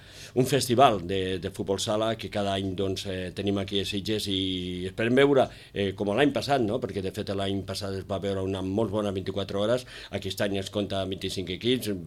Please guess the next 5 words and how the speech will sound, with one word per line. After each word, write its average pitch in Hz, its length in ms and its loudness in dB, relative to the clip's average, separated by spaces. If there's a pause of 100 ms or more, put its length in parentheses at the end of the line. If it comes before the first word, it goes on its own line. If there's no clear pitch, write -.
(240)
veure 98 400 0
un 104 320 0
bon, 101 260 2 (300)
eh, 90 800 -2
torneig 127 480 4